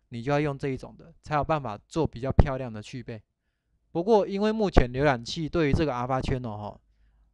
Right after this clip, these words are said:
并没有完全支援，所以会直接拿这个来用的很少。反而我们在用 Flash 的时候会用到它，我们在用 Flash，我，所以我们后面上那个 Flash 的时候啊，这个就是变成一个很重要的去背的来源。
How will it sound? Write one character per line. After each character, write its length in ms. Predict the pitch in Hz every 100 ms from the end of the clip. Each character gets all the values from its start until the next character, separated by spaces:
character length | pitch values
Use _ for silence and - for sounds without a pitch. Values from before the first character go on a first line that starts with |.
| _
并 140 | 180
没 140 | 160 151
有 240 | 131 107
完 200 | 110 120
全 220 | 131 113
支 220 | 113 120 120
援， 180 | 123 - _ _ _ _ _ _
所 220 | _ 175
以 220 | 185 143
会 420 | 117 202 165 139 _ _
直 140 | 139
接 140 | 151
拿 180 | 165 135
这 80 | 160
个 80 | 143
来 100 | 117
用 140 | 139
的 100 | 117
很 160 | 107 110
少。 240 | 117 - _ _ _ _ -
反 200 | 139 147
而 120 | 170
我 220 | 170 139
们 160 | 127 131
在 120 | 180
用 200 | 175 156
Flash 460 | - 143 156 131 120
的 60 |
时 100 | 104
候 60 | 131
会 120 | 123
用 140 | 120 120
到 140 | 110
它， 240 | 98 95 101 _ _ _ _ _ _ _ _ _ _ _ _ _ _
我 100 | 123
们 60 |
在 100 | 143
用 120 | 156 135
Flash， 380 | 131 127 113 -
我， 160 | 127 123
所 160 | -
以 20 | 165
我 60 |
们 140 | 123 120
后 100 | 165
面 140 | 156
上 180 | 160 151
那 60 |
个 80 | 143
Flash 380 | - 135 127 113
的 100 | 101
时 160 | - 120
候 80 |
啊， 240 | 117 101 104 _ _ _ _ _
这 120 | 185
个 120 | 165
就 140 | 147 151
是 140 | 151
变 180 | 143 143
成 80 | 127
一 60 |
个 60 | 117
很 100 | 110
重 220 | 98 127
要 60 | 120
的 60 | 110
去 240 | - 131
背 140 | 127
的 120 | 107 98
来 180 | 92
源。 180 | 101 107